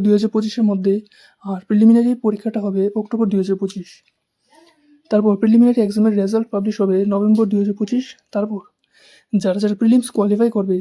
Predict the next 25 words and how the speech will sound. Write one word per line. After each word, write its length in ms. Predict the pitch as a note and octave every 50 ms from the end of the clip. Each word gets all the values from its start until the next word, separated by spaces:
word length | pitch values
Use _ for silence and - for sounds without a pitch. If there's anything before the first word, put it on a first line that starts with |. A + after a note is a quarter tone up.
| G3
তাদের 160 | G3 F#3+ G3+ F#3+ F#3+
মেইনস 180 | G3 G#3+ A#3 A3+ - - _ _ -
পরীক্ষার 240 | A3+ A3 - A#3 -
অ্যাডমিট 260 | A3 G3 G3 A3 A3 - -
কার্ড 140 | G3+ F#3+ G3 G3+ -
পরীক্ষা 260 | G#3 G#3 G#3 - G3 F#3+ G3
নভেম্বর 280 | G3 G3 G#3+ A3+ A3+ A#3 G#3
দুই 80 | G3 G3+
হাজার 140 | G3+ G3+ G3+ -
পঁচিশে 260 | G#3 G#3 G#3+ - C4 G#3+ G#3
হবে। 160 | F#3 F3+ F#3 _ _ _ _ _ _ _ - - _ _ _ _ _ _ - - _ _ _ _ _ _ _ _ _ _ _ -
তারপর 260 | - G#3 G#3 G#3 G3 G#3 G#3 G3
মার্চ 200 | F#3+ F#3+ G#3 G#3 - - _ _ - F#3+
দুই 100 | G#3+ G#3
হাজার 140 | G3+ G#3+ G#3 -
ছাব্বিশের 300 | G#3 G#3 G#3 A3 A#3+ A#3+
মধ্যে 160 | A#3+ A3+ G#3 G3
তোমাদের 220 | G3 G3 G3 G3 F#3+ -
চূড়ান্ত 300 | G#3+ G#3 A3 A3 A3 A3 G#3+ G#3
রেজাল্ট 320 | G#3+ G3 G3+ G#3+ A3+ A3+ - - _ _ _ _ _ _ _ _ _ _ _ _ _ _ _ _ _ _ _ _ _ _ _ _ _ -
এবং 160 | G#3 G3 G3+ G3 F#3+ G3
নিয়োগ 140 | G3 G#3+ A3 G#3 G3
দিয়ে 120 | G3+ G3 F#3+
দেওয়া 140 | F#3+ F#3+ F#3+
হবে। 160 | G3 F#3 F#3